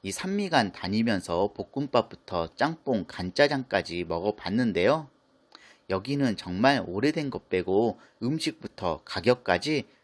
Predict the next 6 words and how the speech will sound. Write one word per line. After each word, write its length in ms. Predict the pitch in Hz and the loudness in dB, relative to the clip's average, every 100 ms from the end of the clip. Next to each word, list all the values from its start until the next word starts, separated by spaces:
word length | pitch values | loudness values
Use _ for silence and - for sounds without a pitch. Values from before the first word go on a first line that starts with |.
| - | -4
너무나 400 | 92 110 151 131 | 0 2 2 2
마음에 400 | 80 87 107 90 | 2 2 0 -4
들었습니다. 800 | - - 113 113 107 82 71 - _ - _ | -4 -4 -4 -2 0 0 -2 -6 _ -20 _
그래서 540 | - 98 95 143 151 165 | 0 0 2 2 2 -2
친구들에게도 1000 | - 202 202 196 165 - 82 87 87 82 | -6 -4 -2 0 -2 -2 -4 -4 -2 -2
알려줬고요. 880 | 80 90 90 123 - 117 143 165 | -2 -2 -4 -6 -6 2 2 2